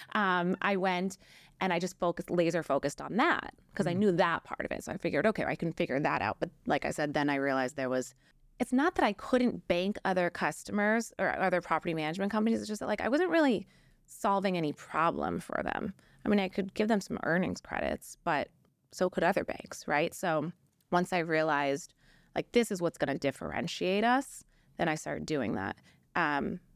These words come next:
Speaker 1: so not until, and I just only did that. I didn't do anything else. I didn't focus on any other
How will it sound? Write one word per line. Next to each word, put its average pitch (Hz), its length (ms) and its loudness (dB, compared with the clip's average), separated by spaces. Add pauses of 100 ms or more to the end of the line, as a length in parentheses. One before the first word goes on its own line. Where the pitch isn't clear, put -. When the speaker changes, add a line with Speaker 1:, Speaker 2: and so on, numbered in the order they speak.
(200)
Speaker 1:
so 175 280 0
not 170 340 2
until, 175 400 -2
and 156 100 2
I 175 80 0
just 170 200 -8
only 175 240 2
did 143 200 -2
that. - 300 2
I 143 80 0
didn't 156 180 -2
do 156 120 0
anything 147 340 -2
else. - 400 -4
I - 60 -6
didn't 156 140 -6
focus 196 260 2
on 151 80 -4
any - 220 -6
other - 280 -4